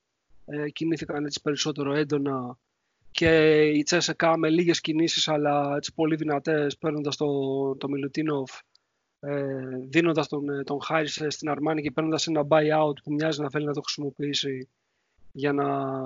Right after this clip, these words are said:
αποκτήσει τον, ε, Σεγγέλια από την, ε, από την Μπασκόνια. Είναι οι ομάδες οι οποίες έτσι έχουν, ε, τραβήξει περισσότερο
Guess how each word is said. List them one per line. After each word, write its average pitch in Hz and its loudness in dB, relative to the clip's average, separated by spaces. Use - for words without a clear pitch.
αποκτήσει 143 -2
τον, 135 -2
ε, 131 -6
Σεγγέλια 139 0
από 131 -6
την, 131 -10
ε, 131 -10
από 135 -4
την 131 -4
Μπασκόνια. 156 -2
Είναι 175 2
οι 185 8
ομάδες 170 2
οι 170 0
οποίες 165 2
έτσι 170 0
έχουν, 170 -2
ε, 143 -4
τραβήξει 151 2
περισσότερο 143 -2